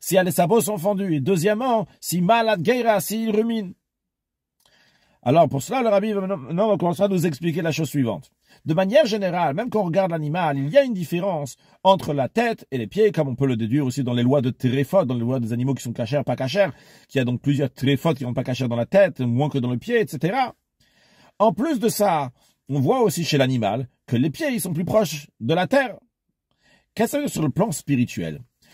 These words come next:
Cela veut dire que les forces qui sont hautes dans la personne, même quand on parle donc des forces de l'âme animale, eh bien, c'est-à-dire les choses qui sont matérielles,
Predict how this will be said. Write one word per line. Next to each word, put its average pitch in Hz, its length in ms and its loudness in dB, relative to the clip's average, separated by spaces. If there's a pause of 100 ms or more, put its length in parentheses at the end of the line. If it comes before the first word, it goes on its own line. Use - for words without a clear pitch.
Cela - 260 0
veut 185 120 0
dire 117 320 0 (200)
que 214 100 6
les 170 220 4
forces - 760 -2
qui 135 100 -6
sont - 180 -6 (160)
hautes - 280 -2
dans 139 140 2
la 123 100 0
personne, 87 520 -6 (1700)
même 202 220 4
quand 190 120 2
on 160 60 0
parle 160 160 4
donc 135 100 -2
des 135 100 0
forces 147 220 0
de 135 80 4
l'âme 143 260 4
animale, 147 580 -4 (560)
eh 165 80 -2
bien, 202 240 0
c'est-à-dire - 260 -6
les 156 100 0
choses 196 400 0 (140)
qui 139 120 -4
sont 160 140 -4
matérielles, 170 640 -2